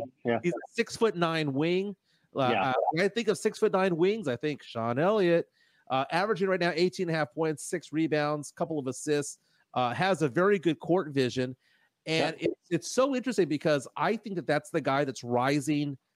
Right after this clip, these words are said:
Speaker 1: up all the mock drafts right now.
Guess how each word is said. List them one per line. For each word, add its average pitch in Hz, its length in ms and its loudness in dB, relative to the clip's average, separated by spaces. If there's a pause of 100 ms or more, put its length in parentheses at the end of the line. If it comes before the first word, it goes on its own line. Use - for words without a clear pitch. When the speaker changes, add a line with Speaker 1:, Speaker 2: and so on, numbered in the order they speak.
(380)
Speaker 1:
up 143 240 0
all 165 220 4
the 208 100 4
mock 185 320 0
drafts 151 400 0
right 131 240 0
now. 117 400 -4